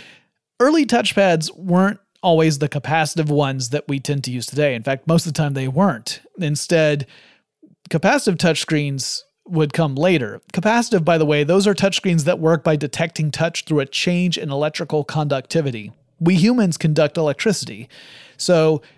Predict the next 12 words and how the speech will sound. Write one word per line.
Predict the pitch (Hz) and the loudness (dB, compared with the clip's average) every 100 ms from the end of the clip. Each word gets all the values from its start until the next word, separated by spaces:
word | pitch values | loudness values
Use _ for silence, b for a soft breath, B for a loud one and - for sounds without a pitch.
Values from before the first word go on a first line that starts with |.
| b | b
when | 165 180 | 0 2
our | 175 | 0
skin | - 269 269 240 | -2 0 0 0
makes | 175 - | -2 -6
contact | - 202 226 190 123 117 147 | -4 0 0 0 -4 -4 -4
with | 143 | -2
something | 180 170 - 156 147 | 0 -2 -2 -2 -2
that | 135 | -4
has | - 185 180 170 | -2 0 2 0
an | 185 143 | -2 -2
electric | 143 139 131 - | -2 -2 -6 -8
field, | - 254 151 135 | -4 0 2 0